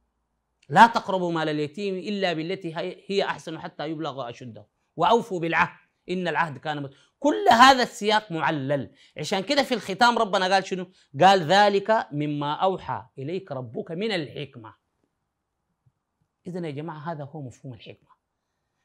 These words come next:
فالحكمة هي ضالة المؤمن أينما وجدها فهو أحق الناس بها، فهي الترمومتر والمعيار اللي بيضبط لك النتائج اللي أنت بتتحصل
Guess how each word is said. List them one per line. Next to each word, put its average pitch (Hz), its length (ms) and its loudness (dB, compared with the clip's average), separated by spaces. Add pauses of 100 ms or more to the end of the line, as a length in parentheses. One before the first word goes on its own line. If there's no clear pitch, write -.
(120)
فالحكمة 185 460 -10
هي 170 180 -6
ضالة 151 420 -4
المؤمن 135 560 -8 (580)
أينما 147 440 -6
وجدها 135 360 -12
فهو 135 320 -14
أحق 139 340 -12
الناس 123 300 -14
بها، 107 280 -18 (420)
فهي 190 280 -2
الترمومتر 190 840 2 (500)
والمعيار 190 960 8 (360)
اللي 208 240 4
بيضبط 196 500 2
لك 285 240 12
النتائج 240 560 2
اللي 220 140 2
أنت 240 140 -2
بتتحصل 214 880 -2